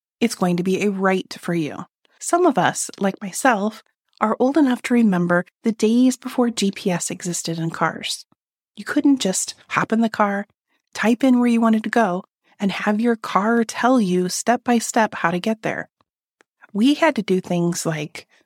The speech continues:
look up the address on a computer and print out the pages so that we could read the directions off the paper as we were driving. Or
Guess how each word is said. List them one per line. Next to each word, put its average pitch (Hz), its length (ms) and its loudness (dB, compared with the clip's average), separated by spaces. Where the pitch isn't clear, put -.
look - 180 0
up - 120 -4
the - 140 0
address 254 560 -2
on 175 140 2
a 185 60 0
computer 254 560 2
and 160 180 0
print - 420 0
out 269 200 0
the 226 80 -4
pages 190 480 -2
so - 140 -2
that 233 100 4
we 226 100 2
could 196 240 0
read 226 440 2
the 202 100 0
directions 180 680 0
off 269 240 0
the 254 80 0
paper 185 420 -2
as 160 200 0
we 175 100 -2
were 180 140 0
driving. 202 440 -2
Or 254 440 4